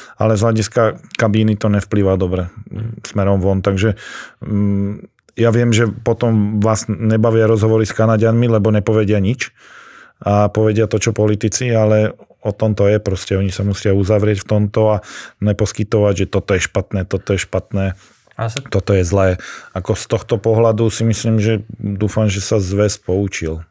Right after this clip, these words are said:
Speaker 2: Toto dodám, že toto Juraj Slavkovský vie, lebo bol som aj za ním v Montreale, aj sledujem tie rozhovory a v Montreale on toto vie. Aj príde, hovorí, v reprezentácii je to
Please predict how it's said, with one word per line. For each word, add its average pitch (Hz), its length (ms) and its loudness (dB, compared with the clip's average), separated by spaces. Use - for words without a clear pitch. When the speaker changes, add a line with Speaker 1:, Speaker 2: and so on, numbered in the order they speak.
Speaker 2:
Toto 120 200 -10
dodám, 127 180 0
že 113 100 -4
toto 131 200 -6
Juraj 131 260 0
Slavkovský 131 520 -4
vie, 151 100 -4
lebo 104 200 0
bol 127 200 0
som 131 160 -8
aj 107 80 -2
za 107 120 -2
ním 104 120 -4
v 104 80 -6
Montreale, 107 320 -2
aj 101 80 -6
sledujem 120 240 -4
tie 107 100 -6
rozhovory 107 300 -4
a - 100 -4
v 113 100 -4
Montreale 123 380 0
on 117 100 -2
toto 123 200 -6
vie. 110 180 -4
Aj 101 220 -6
príde, 123 720 -2
hovorí, 123 520 -4
v - 100 -20
reprezentácii 135 640 -2
je 120 80 -8
to 123 120 -4